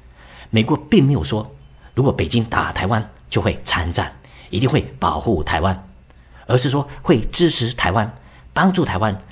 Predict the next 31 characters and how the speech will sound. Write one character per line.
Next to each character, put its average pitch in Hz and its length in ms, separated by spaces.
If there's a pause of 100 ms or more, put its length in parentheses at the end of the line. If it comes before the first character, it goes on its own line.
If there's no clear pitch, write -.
(160)
自 185 140
我 95 160
防 - 300
卫 165 100
的 98 80
能 92 220
力。 - 180 (1040)
民 110 120
进 127 120
党 87 120
政 - 140
府 - 180 (120)
听 101 120
到 90 140
这 98 140
个 - 80
说 98 160
法 73 340
肯 76 240
定 98 160
会 85 160
失 - 160
望， 98 180 (520)
因 123 100
为 127 140 (120)
美 95 220
国 113 160
并 156 220
没 139 80
有 95 80
说 113 280